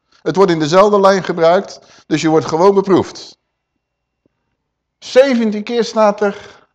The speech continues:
op de proef stellen in het Tenach. Zes keer beproeven en acht keer verzoeken. Met precies hetzelfde woord. Vind je dat leuk om zo te zien? Dat is gewoon het woordje tweeënvijftig, vierenvijftig. Kun je zo uit de stroom concordantie halen.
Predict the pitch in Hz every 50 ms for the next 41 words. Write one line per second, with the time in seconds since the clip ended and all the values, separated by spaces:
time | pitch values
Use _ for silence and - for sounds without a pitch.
0 | _ _ _ - - - 143 143 - 196 208 196 - - 208 202 190 196 185 185
1 | 165 - _ _ _ _ _ _ _ _ _ _ _ _ _ _ _ _ _ -
2 | - 151 156 143 - 156 147 147 143 139 - - - - _ _ _ _ _ _
3 | _ _ - - 196 185 - - - 156 139 123 - - 165 160 143 151 151 147
4 | 143 127 120 - - 139 135 - - 143 127 123 113 113 101 - - 62 - _
5 | _ _ _ _ _ _ _ _ _ _ _ _ _ _ _ _ _ _ _ _
6 | _ _ _ - 127 120 - - - 175 175 - 151 131 - 147 143 131 123 113
7 | 104 82 69 - - - _ _ _ _ _ _ _ _ _ _ _ _ _ -
8 | 165 175 180 175 175 196 208 202 202 190 - 202 196 170 180 156 190 202 220 220
9 | 214 _ _ _ _ _ _ _ _ _ _ _ - 165 156 - - 165 156 151
10 | 143 120 143 165 165 147 - 139 - - 156 147 147 135 123 131 135 131 127 123
11 | - 123 - - 143 120 110 95 92 - 92 85 78 - - - - - _ _
12 | - - 139 139 120 127 139 143 143 139 139 131 117 - - 139 123 113 113 -
13 | 120 107 - 117 117 117 104 87 - - 92 85 90 82 73 - 117